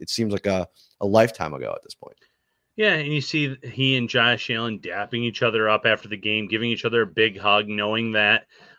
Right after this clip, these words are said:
Speaker 2: um, what everyone was saying going into this game about the Dolphins being unstoppable, writing off the Bills, uh, this was big to them, and, and they stepped up. And, you know, Diggs had Kader Kohou turned around multiple times today, that fifty-five yard score, breaking through those tackles.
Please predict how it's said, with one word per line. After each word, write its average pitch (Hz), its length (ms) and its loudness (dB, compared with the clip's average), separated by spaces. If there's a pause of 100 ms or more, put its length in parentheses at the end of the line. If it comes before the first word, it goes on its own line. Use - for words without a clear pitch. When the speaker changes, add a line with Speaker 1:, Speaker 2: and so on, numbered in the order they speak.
Speaker 2:
um, 92 680 -2 (440)
what 123 220 2
everyone 123 320 2
was 120 140 -4
saying 127 260 -2
going 117 240 0
into 113 140 -4
this 107 200 -12
game 113 220 -8
about 104 180 -8
the - 140 -20
Dolphins 113 500 -4
being 113 220 -4
unstoppable, 104 800 -4
writing 120 360 0
off 110 260 -2
the 107 100 -6
Bills, 101 600 -2 (360)
uh, 101 220 2
this 165 180 -2
was 214 140 -4
big 226 240 0
to 127 80 -4
them, 78 260 -12
and, 107 220 -2
and 110 220 -4
they 113 160 -2
stepped 123 420 -4
up. 117 240 -2
And, 110 240 -6
you 113 60 -4
know, 98 220 -6 (480)
Diggs 131 420 2
had 120 260 0
Kader 131 360 -4
Kohou 120 460 -2
turned 120 320 -4
around 113 380 -4
multiple 113 400 -6
times 113 400 -4
today, 110 180 2
that 101 200 -4
fifty-five 120 580 -2
yard 117 320 0
score, 113 300 0
breaking 107 360 -6
through 117 140 -8
those 110 260 -4
tackles. 113 680 -4